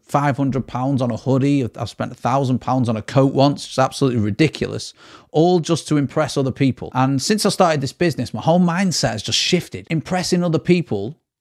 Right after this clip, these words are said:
or going out of your way to impress other people doesn't actually impress <laughs> them. No one's actually that bothered. No one cares as much as you think they do. And I think there's a really beautiful thing in not spending all your money. It's something that I used to do, living paycheck to paycheck.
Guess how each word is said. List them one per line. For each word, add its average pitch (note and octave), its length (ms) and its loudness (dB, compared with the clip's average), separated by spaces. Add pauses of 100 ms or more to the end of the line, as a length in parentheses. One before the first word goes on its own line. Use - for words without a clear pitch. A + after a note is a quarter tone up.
(120)
or A#2 100 0
going D3+ 300 0
out D#3 160 2
of C#3 80 -2
your B2+ 120 4
way D3+ 220 4
to - 140 0
impress D3 400 0
other B2 140 0
people G#2+ 420 -4 (100)
doesn't F#3 300 0
actually D#3+ 400 -2
impress D3 440 0
<laughs> F3+ 60 4
them. - 200 -2 (340)
No D3+ 160 4
one's G3+ 240 2
actually D3+ 320 -2
that D3 220 0
bothered. A#2+ 300 4
No B2+ 140 6
one F3 160 4
cares D3+ 320 -2
as B2+ 120 0
much C#3 300 2
as A2+ 260 -2
you B2 140 4
think C#3 240 0
they A2 120 -6
do. F#2+ 160 -8
And B2+ 100 0
I C3 40 0
think D#3+ 200 -2
there's C3 120 0
a C3+ 80 0
really D#3+ 340 4
beautiful C3+ 380 0
thing C#3 240 2
in G#2+ 180 4
not B2 220 2
spending A#2+ 460 -2
all A2+ 140 0
your G#2+ 180 0
money. G2+ 420 0
It's - 220 -10
something C#3+ 300 0
that C3+ 120 4
I B2+ 40 0
used B2 320 2
to A2 60 -2
do, G2 160 -2
living A#2+ 320 2
paycheck C#3 500 0
to A2 100 -4
paycheck. B2+ 640 0